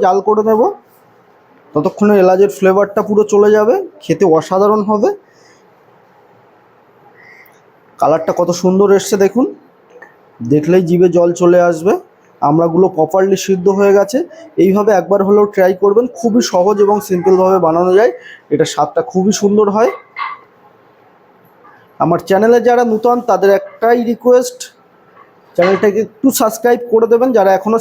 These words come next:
সাবস্ক্রাইব করেননি। আর ভিডিও কেমন লাগছে একটু কমেন্ট করে বলবেন, আর কি ধরনের ভিডিও দেখতে চান একটু কমেন্ট করবেন, আমি সেই ধরনের ভিডিও বা সেই ধরনের রেসিপি আনার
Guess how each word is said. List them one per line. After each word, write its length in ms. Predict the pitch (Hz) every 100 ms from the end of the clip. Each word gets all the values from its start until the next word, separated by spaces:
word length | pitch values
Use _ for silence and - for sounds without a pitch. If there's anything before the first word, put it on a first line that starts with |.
| 220
সাবস্ক্রাইব 360 | 190 - 208 214
করেননি। 360 | 190 196 214 269 - _ _ _ _ _ _ _ _ _ _ _ _ _ _ _ _
আর 80 | 131 135
ভিডিও 240 | 165 190 226
কেমন 220 | 220 208 226
লাগছে 260 | 214 202 - 254
একটু 120 | - -
কমেন্ট 240 | 196 220 208
করে 120 | 233 220
বলবেন, 260 | 208 214 262 - - - _ _ _ _ -
আর 80 | 143 -
কি 80 | 233
ধরনের 300 | 233 240 254 214
ভিডিও 220 | 202 220 240 214
দেখতে 220 | - 240 247
চান 140 | 269 403 - _ - - -
একটু 140 | 190 240 -
কমেন্ট 240 | 196 240 233
করবেন, 240 | 233 226 285 220
আমি 100 | 220
সেই 140 | 233 208 208
ধরনের 320 | 220 226 226 180
ভিডিও 260 | 190 196 233 214
বা 60 | 190
সেই 140 | 196
ধরনের 320 | 196 202 208 190
রেসিপি 340 | 185 196 214 240
আনার 220 | 196 196